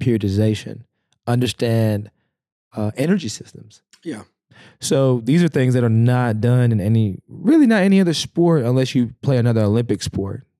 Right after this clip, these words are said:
Speaker 1: you know, where this type of periodization is developed year by year by year.
Speaker 2: Some, yeah, some of the sports.
Speaker 1: Some, and I'm being limited,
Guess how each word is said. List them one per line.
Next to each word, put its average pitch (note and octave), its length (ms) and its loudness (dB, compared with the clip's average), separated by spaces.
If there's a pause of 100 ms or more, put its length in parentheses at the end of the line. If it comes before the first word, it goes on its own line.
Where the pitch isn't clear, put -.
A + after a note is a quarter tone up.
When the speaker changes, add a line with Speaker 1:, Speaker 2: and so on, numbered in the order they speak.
(120)
Speaker 1:
you A2+ 100 -2
know, G#2+ 280 0 (100)
where G#2+ 140 0
this A2+ 140 0
type A2+ 160 -2
of A2 80 -2
periodization G#2+ 560 -2
is G2+ 60 -6
developed G#2 480 -4
year A2 180 0
by G2 160 -4
year G2 200 0
by F#2+ 120 -2
year. G2 400 -2 (160)
Speaker 2:
Some, F#3+ 380 -10
yeah, D3 220 -8 (120)
some D3+ 240 -12
of C3 60 -14
the B2 60 -20
sports. B2 420 -20
Speaker 1:
Some, G2 360 -4 (220)
and A#2+ 140 0
I'm A#2+ 140 0
being B2 220 2
limited, G#2 360 -2